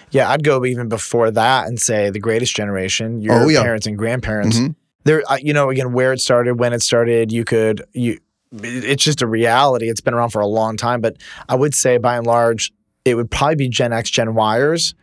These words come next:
Speaker 1: who maybe were the first generation in more larger numbers to begin these kind of public conversations with our children.
Speaker 2: Yeah.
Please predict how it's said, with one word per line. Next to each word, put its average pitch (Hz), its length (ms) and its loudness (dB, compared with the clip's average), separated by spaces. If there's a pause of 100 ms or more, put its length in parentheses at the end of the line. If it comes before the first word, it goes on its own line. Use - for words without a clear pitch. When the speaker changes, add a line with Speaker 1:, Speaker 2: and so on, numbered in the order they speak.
(840)
Speaker 1:
who 151 160 2
maybe 147 560 2
were 143 140 4
the 123 80 -2
first - 920 -2
generation 123 960 0 (340)
in 135 180 2 (100)
more 127 380 2
larger 117 440 0
numbers 113 560 0
to - 100 -6
begin 117 460 -4
these 107 200 0
kind 117 160 -4
of 107 80 -4
public 107 300 -2
conversations 101 520 -4
with 104 140 -2
our 98 100 -2
children. 98 600 0
Speaker 2:
Yeah. 117 180 2